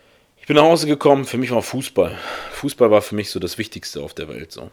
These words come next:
Und warum? Weil's mir Spaß gemacht hat. Ich bin nach Hause gekommen, hab meine Tasche in die Ecke geworfen und bin rausgegangen, hab Fußball gespielt. Heutzutage zum Beispiel, heutzutage erlebe ich Jungs und Mädels,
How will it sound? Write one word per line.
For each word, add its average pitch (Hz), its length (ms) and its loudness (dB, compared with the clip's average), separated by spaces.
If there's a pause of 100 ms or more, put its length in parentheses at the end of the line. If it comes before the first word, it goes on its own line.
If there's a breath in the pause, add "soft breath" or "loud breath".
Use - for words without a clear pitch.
(680 soft breath)
Und 101 120 -8
warum? 175 420 2
Weil's 127 180 4
mir 156 80 -6
Spaß 139 300 -2
gemacht 95 280 -10
hat. - 120 -14 (100)
Ich - 100 -20
bin 127 100 -4
nach 131 80 0
Hause 156 220 -2
gekommen, 165 400 -6 (520 loud breath)
hab 104 120 -8
meine 113 180 0
Tasche 143 400 2
in 127 120 -4
die 120 100 -2
Ecke 135 200 -4
geworfen 113 580 -4
und 92 160 -16
bin 95 120 -8
rausgegangen, 95 420 -6
hab 80 80 -18
Fußball - 320 -14
gespielt. - 400 -18 (760 loud breath)
Heutzutage 135 680 6
zum 90 180 -10
Beispiel, 80 480 -12 (120)
heutzutage 110 680 -2 (640)
erlebe 139 360 4
ich - 300 -4 (320)
Jungs 143 420 2
und 233 80 -2
Mädels, 147 560 0